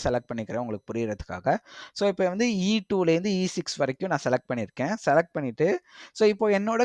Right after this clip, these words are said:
கிரைட்டீரியா இங்க என்னன்னா, ஆயிரம் ரூபாய்க்கு மேல இந்த கொடுத்திருக்க இதுல எத்தனை பேர் வந்து டாக்ஸ் கட்டியிருக்காங்க அப்படிங்கிறத தான் இப்ப நான் கண்டுபிடிக்கணும். So, என்னோட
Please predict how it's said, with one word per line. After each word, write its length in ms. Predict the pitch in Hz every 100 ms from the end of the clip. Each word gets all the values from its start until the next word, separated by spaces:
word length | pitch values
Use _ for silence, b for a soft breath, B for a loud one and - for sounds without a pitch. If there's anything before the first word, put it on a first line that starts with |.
| -
கிரைட்டீரியா 420 | 208 208 214 196
இங்க 240 | 196 175 147
என்னன்னா, 300 | 139 127 196 - B B B
ஆயிரம் 440 | 143 185 240 240
ரூபாய்க்கு 380 | 208 196 208 226
மேல 380 | 185 156 139 208
இந்த 180 | 185
கொடுத்திருக்க 580 | 156 185 175 214 196 190
இதுல 340 | 147 117 156 196
எத்தனை 360 | 175 233 226
பேர் 240 | 196 180 180
வந்து 220 | 160 196
டாக்ஸ் 340 | 170 170 - -
கட்டியிருக்காங்க 540 | 151 170 151 135 104 110 120 - b b _
அப்படிங்கிறத 460 | 156 190 208 190 185
தான் 140 | 190
இப்ப 120 | 196 165
நான் 100 | 151
கண்டுபிடிக்கணும். 520 | 151 143 135 113 -
So, 180 | - 139
என்னோட 160 | 151